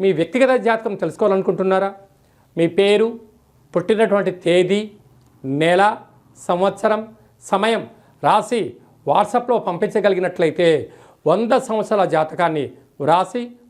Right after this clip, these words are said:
పంపించి మీరు పుట్టినప్పుడు గ్రహ గమనాలు ఎలా ఉన్నాయి, ప్రస్తుతం ఎలా ఉంటున్నాయి, శ్రీ విశ్వావసునామ సంవత్సరంలో ఎలా ఉండబోతుంది, రాబోయే కాలంలో గ్రహ గమనాలు ఎలా ఉంటున్నాయి అనేటన్ని కూడా సవివరంగా, సంపూర్ణంగా తెలియజేయడం జరుగుతుంది.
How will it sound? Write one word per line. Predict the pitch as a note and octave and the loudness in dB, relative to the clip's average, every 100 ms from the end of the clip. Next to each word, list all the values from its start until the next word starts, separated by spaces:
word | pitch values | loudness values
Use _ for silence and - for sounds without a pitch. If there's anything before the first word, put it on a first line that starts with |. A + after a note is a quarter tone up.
| - | -6
పంపించి | E3 G3+ E3 B3 B3+ - _ - | -4 -4 -6 -6 -8 -16 _ -4
మీరు | A#3 A#3+ | 0 0
పుట్టినప్పుడు | F#3 - B3 A3+ A3+ | -2 -2 0 2 2
గ్రహ | G#3+ G3+ F#3+ | 2 2 -2
గమనాలు | F3+ F#3+ G#3+ | -4 -4 -4
ఎలా | C#3 C#3+ C3 | -2 -2 -4
ఉన్నాయి, | A#2+ A#2+ B2+ - _ _ _ _ _ - | -6 -10 -12 -20 _ _ _ _ _ -2
ప్రస్తుతం | E3 E3 G#3 C4+ F#3+ - _ _ - | -2 0 0 0 0 -10 _ _ -4
ఎలా | D3 F#3+ F#3+ | 2 2 0
ఉంటున్నాయి, | D3 D3+ C3 B2+ C3+ - - - | -4 -8 -8 -8 -10 -20 -20 -6
శ్రీ | A#3+ B3 F#3 | 2 2 2
విశ్వావసునామ | E3+ B3+ B3+ A#3+ A#3 G#3 F3+ | 0 2 2 0 -2 -2 -2
సంవత్సరంలో | F#3 F3+ G3+ F3+ | -4 -2 2 2
ఎలా | F#3 F3+ | 2 0
ఉండబోతుంది, | D3 D3+ D3+ D#3 C3 B2 C#3 - _ _ - | 0 0 -2 -2 -4 -4 -6 -12 _ _ -2
రాబోయే | D3+ F#3+ B3 B3 | 0 2 4 2
కాలంలో | A3+ G#3+ G#3 G#3+ D#3+ | 2 -2 -2 -2 -2
గ్రహ | D#3 E3 | -2 0
గమనాలు | D#3+ F3+ F3+ | 0 0 0
ఎలా | C#3+ C#3+ | 0 0
ఉంటున్నాయి | C#3 B2+ B2 B2 - - _ F#3+ | -2 -6 -6 -8 -10 -20 _ -2
అనేటన్ని | G#3+ F#3+ F3+ F#3 | 0 0 -2 -2
కూడా | C4+ C4+ - - _ - | -2 -4 -14 -20 _ -2
సవివరంగా, | B3 B3+ C4 A#3+ A#3 G#3+ | 0 2 2 2 0 -2
సంపూర్ణంగా | F#3+ F3 F3 F3+ F3+ | -2 -2 0 0 2
తెలియజేయడం | D#3 E3 E3 D#3 C3 | 0 2 2 0 -2
జరుగుతుంది. | A2+ - B2+ | -4 -10 -18